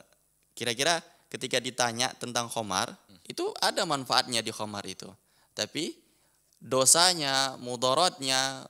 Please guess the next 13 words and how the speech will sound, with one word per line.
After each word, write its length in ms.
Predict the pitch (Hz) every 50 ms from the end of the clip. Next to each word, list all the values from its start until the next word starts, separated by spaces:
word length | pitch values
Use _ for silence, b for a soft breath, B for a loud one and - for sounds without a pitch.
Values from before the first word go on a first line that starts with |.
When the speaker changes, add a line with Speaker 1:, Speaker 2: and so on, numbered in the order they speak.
| - - - -
Speaker 1:
eh, 760 | - 113 110 110 110 107 104 104 101 - - - - - 117
efek 220 | 123 - 147 - 147
negatifnya 640 | 147 143 139 147 147 147 170 175 - 147 135 127 120
itu 160 | 131 170 170
ternyata 320 | 180 160 160 160 160 -
lebih 240 | 165 156 143 135 127
banyak 320 | 113 107 110 120 131 139 120 123
dan 100 | 123 117
lebih 240 | 120 113 113 113 110
besar, 400 | 117 127 - - 139 113 98 - - -
gitu, 260 | 90 92 - - - - - _ _ _ _ _ _ -
khamar 300 | 98 98 101 95 92 92
itu. 220 | 92 - - -